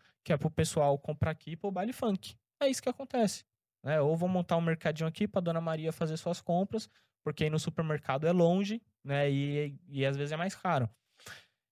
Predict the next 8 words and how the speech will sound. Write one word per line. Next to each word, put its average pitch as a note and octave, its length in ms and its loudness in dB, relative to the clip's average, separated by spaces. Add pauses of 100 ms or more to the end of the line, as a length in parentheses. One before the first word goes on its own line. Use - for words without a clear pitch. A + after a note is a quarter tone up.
(160)
Então, A#3 460 0
isso A#3 280 -2
vai, E3+ 440 2 (260)
é, C#3 420 4 (1700)
como G3 220 2
eu F3+ 60 2
posso E3 220 4
dizer, C#3 320 2